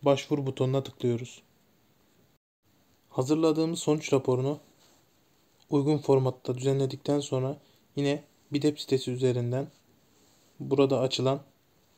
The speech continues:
sekmede aktif izleme süreci aşamaları kısmından ekleyebiliriz. Ekledikten sonra bize ulaştırılan formun ıslak imza ile imzalanıp tübitağın belirttiği adrese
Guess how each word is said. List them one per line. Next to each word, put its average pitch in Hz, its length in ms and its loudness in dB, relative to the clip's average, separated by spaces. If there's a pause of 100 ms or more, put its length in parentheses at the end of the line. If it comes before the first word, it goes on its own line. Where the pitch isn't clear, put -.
(1120)
sekmede 135 720 -2 (760)
aktif - 480 -2
izleme 139 380 2
süreci 131 340 2
aşamaları 127 680 0 (500)
kısmından 135 600 -4
ekleyebiliriz. 123 800 -2 (1800)
Ekledikten 147 500 0
sonra 160 300 0
bize 143 140 6
ulaştırılan 135 600 4
formun 135 500 0 (600)
ıslak - 400 0
imza 123 360 2
ile 120 240 0
imzalanıp 131 520 2 (720)
tübitağın 139 600 2
belirttiği 127 440 4
adrese 127 520 2